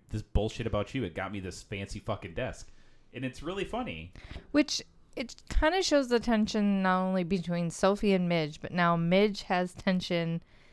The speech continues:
Speaker 2: of which she's creating for this other woman, which is benefiting this other woman, but hurting her. It's kinda like there's this crazy mixture of a m-,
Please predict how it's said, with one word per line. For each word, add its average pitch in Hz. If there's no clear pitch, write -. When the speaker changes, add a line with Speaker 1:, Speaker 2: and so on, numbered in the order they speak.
Speaker 2:
of 185
which 180
she's 196
creating 165
for 160
this 147
other 202
woman, 147
which 160
is 156
benefiting 196
this 151
other 156
woman, 147
but -
hurting 147
her. -
It's -
kinda 247
like 254
there's 175
this 160
crazy 175
mixture 175
of 143
a 139
m-, 139